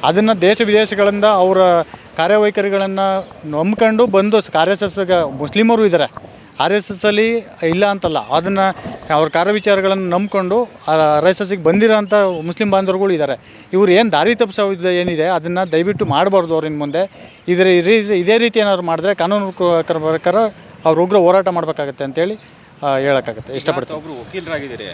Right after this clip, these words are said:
Speaker 2: ಒಂದು ವ್ಯಕ್ತಿಗಳು ಪೊಲೀಸ್ ಸ್ಟೇಷನ್ ಮೇಲೆ ದಾಳಿ ಮಾಡ್ತಾರೆ ಅಂತ ಅಂದ್ರೆ, ಅದು ಮೈಸೂರಂಥ ನಗರದಲ್ಲಿ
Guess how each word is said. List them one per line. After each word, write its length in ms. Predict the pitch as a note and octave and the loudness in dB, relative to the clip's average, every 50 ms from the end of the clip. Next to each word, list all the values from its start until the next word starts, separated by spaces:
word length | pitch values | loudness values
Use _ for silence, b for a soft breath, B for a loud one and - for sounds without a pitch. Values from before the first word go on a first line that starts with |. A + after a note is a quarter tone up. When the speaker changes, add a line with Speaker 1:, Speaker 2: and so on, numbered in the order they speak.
| - - - - - - B2 | -16 -18 -20 -20 -20 -16 -14
Speaker 2:
ಒಂದು 400 | C#3 D#3 F3 - F#3+ F#3+ F#3 F3+ | -12 -12 -8 -6 -4 -4 -4 -4
ವ್ಯಕ್ತಿಗಳು 880 | F3 D#3 C3 B2+ - - - A#3+ G#3+ G#3+ G#3 G3+ G3 G3 G3 G3 F#3+ F#3 - - | -6 -8 -10 -10 -10 -10 -10 -8 -8 -6 -6 -4 -6 -4 -4 -6 -6 -8 -8 -10
ಪೊಲೀಸ್ 200 | D3+ E3+ F#3 - | -10 -10 -10 -8
ಸ್ಟೇಷನ್ 300 | - E3 C#3+ F3 E3+ E3+ | -8 -8 -8 -8 -8 -8
ಮೇಲೆ 200 | E3+ F3 E3 C#3 | -8 -8 -6 -4
ದಾಳಿ 200 | B2 B2+ C#3+ D#3+ | -4 -4 -4 -6
ಮಾಡ್ತಾರೆ 400 | D#3+ D3+ C#3+ C3+ - C#3 C3 B2+ | -8 -8 -8 -8 -10 -10 -10 -10
ಅಂತ 140 | A#2+ A#2+ | -10 -10
ಅಂದ್ರೆ, 260 | A#2 A2 - - G2+ G#2 | -10 -10 -10 -10 -10 -10
ಅದು 300 | A#2+ C3 B2 A#2 D3 F#3 | -10 -10 -10 -10 -10 -10
ಮೈಸೂರಂಥ 640 | F#3 D3+ C#3+ D3+ - G3 F#3 F3 F3+ F3 - E3+ E3+ E3 E3 E3 E3 | -10 -10 -10 -10 -10 -10 -10 -10 -10 -10 -8 -8 -6 -4 -4 -4 -4
ನಗರದಲ್ಲಿ 760 | E3 D#3+ C#3+ C3+ - - - - - C#3 C#3+ D#3 - - - | -6 -6 -6 -4 -4 -4 -4 -6 -8 -10 -12 -14 -18 -18 -20